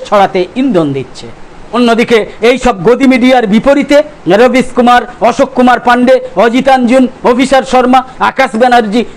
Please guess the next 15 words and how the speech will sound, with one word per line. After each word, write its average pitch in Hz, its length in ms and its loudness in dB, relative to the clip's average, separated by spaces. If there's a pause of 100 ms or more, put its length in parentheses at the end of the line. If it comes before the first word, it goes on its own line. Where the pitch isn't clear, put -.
(100)
ধ্রুব 254 300 2
রাঠে, 247 220 2 (360)
সঞ্জয় 247 420 2
শর্মা, 247 260 2 (360)
পূর্ণপ্রসূন 262 680 2
বাজপেয়ী, 247 400 0 (240)
দীপক 254 260 0 (100)
শর্মা, 262 280 2 (260)
মোহাম্মদ 247 360 2 (100)
জুবাইদদের 269 520 0
মতো 247 200 0 (320)
ভারতের 226 320 0 (120)
মুষ্টিমেয় 285 480 0
কিছু 240 280 -6
স্বতন্ত্র 262 460 -2